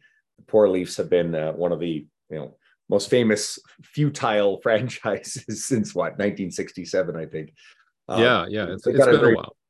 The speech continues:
Speaker 1: they've got a very talented team, so we'll see. They always, they seem to underperform in the playoffs. We'll see if that makes a difference, but that's cool. Uh, I, I guess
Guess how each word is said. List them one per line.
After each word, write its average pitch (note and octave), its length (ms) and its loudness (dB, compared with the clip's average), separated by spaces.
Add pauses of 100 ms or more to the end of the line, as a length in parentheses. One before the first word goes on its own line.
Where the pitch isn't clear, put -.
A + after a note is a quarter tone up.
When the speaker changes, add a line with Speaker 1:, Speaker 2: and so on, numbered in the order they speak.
(160)
Speaker 1:
they've G#2+ 120 4
got A2+ 120 6
a G#2+ 40 2
very A2 220 4
talented F#2 460 -2
team, D#2 300 -12
so - 280 -10 (280)
we'll G2+ 100 -4
see. G2 120 -6
They F2+ 120 2
always, B2+ 460 4 (400)
they G#2+ 120 2
seem B2+ 200 -2
to C3 80 2
underperform A2 640 0
in F#2 60 -6
the F2 80 -2
playoffs. - 520 -8
We'll E2+ 60 -18
see F2 200 -6
if - 100 -8
that D2 180 -6
makes D#2 220 -12
a E2 40 -10
difference, - 440 -10
but - 180 -12 (220)
that's E2+ 240 -4
cool. - 260 -12 (480)
Uh, G2+ 200 -6 (240)
I, - 200 -2
I - 60 2
guess F#3 580 -2